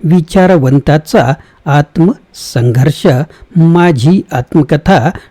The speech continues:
डॉक्टर बाबासाहेब आंबेडकर या विशेष व्हिडिओ मालिकेत आम्ही सादर करत आहोत बाबासाहेबांच्या जीवनाचा संपूर्ण प्रवास. त्यांच्या स्वतःच्या शब्दातून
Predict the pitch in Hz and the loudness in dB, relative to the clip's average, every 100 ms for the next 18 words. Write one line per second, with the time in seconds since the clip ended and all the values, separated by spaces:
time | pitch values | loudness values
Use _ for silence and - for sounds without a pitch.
0 | - 151 196 180 - 196 156 131 131 147 | -4 0 2 0 -2 0 0 -2 0 0
1 | 156 147 135 196 - - - 135 127 147 | 0 0 0 0 -4 -12 -4 0 2 0
2 | 147 - 139 - - - 180 202 185 190 | 0 0 0 0 -6 -4 0 2 2 0
3 | - 226 214 208 113 127 151 156 117 131 | 0 0 0 -2 0 0 2 2 0 0
4 | 170 233 156 254 - - - 147 123 165 | 0 2 0 0 -6 -8 0 2 2 0
5 | 147 147 185 196 196 202 175 240 151 165 | -2 0 0 2 0 0 2 2 2 0
6 | - - 156 165 175 196 160 131 165 175 | -8 -10 -2 0 2 0 0 0 2 2
7 | 175 247 135 165 - - 156 170 208 220 | 2 0 0 -2 -8 -6 -2 2 4 4
8 | 226 220 226 - - 139 131 143 139 156 | 2 0 -4 -4 -2 -2 -2 0 2 2
9 | 254 - _ - 147 160 202 139 - _ | -2 -10 _ -4 0 2 2 0 -4 _
10 | - - 147 135 127 156 202 - _ - | -14 -2 0 0 0 -2 -2 -8 _ -8
11 | 156 139 - 151 190 - 202 175 170 208 | -2 0 2 2 0 -2 -2 -2 0 -2
12 | 202 247 117 | 0 0 0